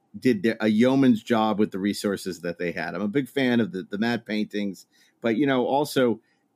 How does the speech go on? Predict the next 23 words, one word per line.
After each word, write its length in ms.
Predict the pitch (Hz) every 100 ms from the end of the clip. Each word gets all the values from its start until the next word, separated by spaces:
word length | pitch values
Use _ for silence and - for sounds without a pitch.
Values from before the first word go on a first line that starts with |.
| -
you 140 | 170
know, 140 | 165 143
if 100 | 131
you 140 | 160
look 160 | 208 214
at 100 | 175
the 60 |
difference 440 | 165 160 151 139 -
between 500 | 127 - 139 131 123
the 80 |
Star 240 | 120 - 131
Trek 220 | 120 113
The 60 | 120
Motion 260 | 110 107
Picture 300 | - 120 -
Director's 440 | 104 107 107 113 98
Edition 420 | 95 110 104 92 _ _ _
from 380 | 123 117 110 -
the 180 | 104 110
early 220 | 113 110
two 180 | - 113
thousands 580 | 110 107 107 98 92
and 340 | - 98 95